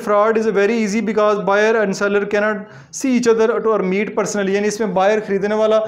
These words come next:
और seller बेचने वाला एक दूसरे को नहीं जानते होते, just online internet के ऊपर बात होती है, इसलिए वहाँ पे fraud होने के चांसेस बहुत ज़्यादा होते हैं। "They might be located at a very large distance from each other।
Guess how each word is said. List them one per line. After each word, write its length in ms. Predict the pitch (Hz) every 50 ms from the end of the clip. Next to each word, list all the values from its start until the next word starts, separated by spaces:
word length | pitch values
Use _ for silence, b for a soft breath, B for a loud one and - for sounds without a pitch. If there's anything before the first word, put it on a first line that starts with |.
| 220 B B B B
और 80 | 208 175
seller 300 | 170 220 226 233 240 240
बेचने 360 | 202 208 202 196 208 220 226
वाला 260 | 226 226 220 220 220
एक 160 | 220 208 202 185
दूसरे 260 | 196 185 - 220 220
को 120 | 214 226
नहीं 160 | 208 214 220
जानते 300 | 196 208 190 185 185 208
होते, 220 | 208 196 202 208 202
just 300 | 185 214 208 208 - - - - 330
online 400 | 247 190 175 190 202 208 208 202
internet 340 | 196 190 208 220 220 190
के 80 | - 220
ऊपर 140 | 196 202 202
बात 240 | 202 180 170 180 190
होती 240 | 196 - - 190
है, 220 | 202 202 196 196 B B 185 165 123 -
इसलिए 360 | 233 220 - 240 226 240 240
वहाँ 220 | 233 202 196 190 190
पे 120 | 202 214
fraud 360 | 202 208 208 202 196 214 214
होने 160 | 220 208 202
के 80 | 185 196
चांसेस 320 | 190 196 196 185 180 220
बहुत 200 | 220 196 208 214
ज़्यादा 220 | 208 208 190 180 190
होते 200 | 185 185 185 170
हैं। 260 | 165 165 160 160 B B B B B B B B _
"They 120 | 190 196 190
might 240 | 208 220 240 220 226
be 120 | 277 254
located 320 | 254 247 247 247 247 254 254
at 120 | 233 214
a 80 | 220 214
very 240 | 214 208 233 226 220
large 280 | 208 202 214 233 220 233
distance 480 | 240 190 196 196 202 233 233 226 - -
from 220 | 220 214 208 208 208
each 180 | 202 214 -
other। 260 | 226 220 196 226 220